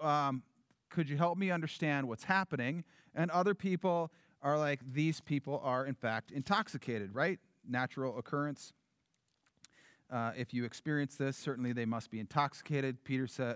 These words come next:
Peter stands up, and he has his first major speech of Acts.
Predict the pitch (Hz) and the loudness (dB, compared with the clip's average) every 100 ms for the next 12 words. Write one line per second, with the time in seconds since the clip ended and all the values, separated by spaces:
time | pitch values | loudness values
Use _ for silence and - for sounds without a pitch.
0 | 131 - 214 185 - 170 151 131 151 190 | -6 -2 0 0 2 0 2 2 2 0
1 | - _ - _ - 139 - 160 127 143 | -6 _ -20 _ -2 0 2 -2 2 2
2 | 147 139 123 110 156 - - 190 175 160 | 2 -2 -4 0 0 -2 -6 0 0 0
3 | - 135 135 160 185 175 190 - - - | -4 -2 2 4 4 2 0 -2 -4 0
4 | 131 135 - _ _ _ - 135 131 113 | 0 0 -8 _ _ _ 0 2 2 0
5 | 127 117 - - - | 0 0 0 -8 -8